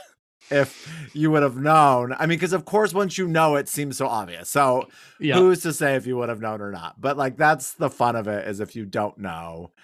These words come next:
Speaker 2: Yeah, and it's f-, eh, like, it's like he took a classic urban legend right there. Isn't that always the, the twist of many different ones where it's like, and the person you thought they were turns out to not even be, you know,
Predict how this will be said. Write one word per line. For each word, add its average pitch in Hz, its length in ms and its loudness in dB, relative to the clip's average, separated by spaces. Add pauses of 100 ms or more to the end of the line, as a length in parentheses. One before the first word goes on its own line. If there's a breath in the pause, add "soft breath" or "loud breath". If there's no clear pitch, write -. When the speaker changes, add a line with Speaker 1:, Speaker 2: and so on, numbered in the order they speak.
(260 soft breath)
Speaker 2:
Yeah, 143 440 4
and 247 120 6
it's - 300 0
f-, - 100 -20
eh, 202 160 -2
like, 202 280 2
it's 180 260 -2
like 175 360 0
he 165 180 -6
took 185 180 -4
a 147 60 -2
classic 147 420 0
urban 123 300 -2
legend 107 340 -4
right 98 200 -8
there. 104 180 -2
Isn't 113 320 -6
that 107 320 -4 (420)
always 110 380 -2
the, 101 340 -8 (760 loud breath)
the - 60 -6
twist - 400 0
of 113 100 -4
many 117 200 0
different 117 340 -4
ones 113 240 -4
where 117 100 -2
it's 113 140 -4
like, 127 180 2
and 135 160 2
the 135 80 0
person 170 380 4
you 151 100 4
thought 165 280 4
they 143 100 4
were 139 220 2
turns 139 340 -2
out 143 220 0
to 156 100 -2
not 135 420 0
even 139 360 -2
be, 135 440 -2 (220 soft breath)
you 127 100 0
know, 113 220 0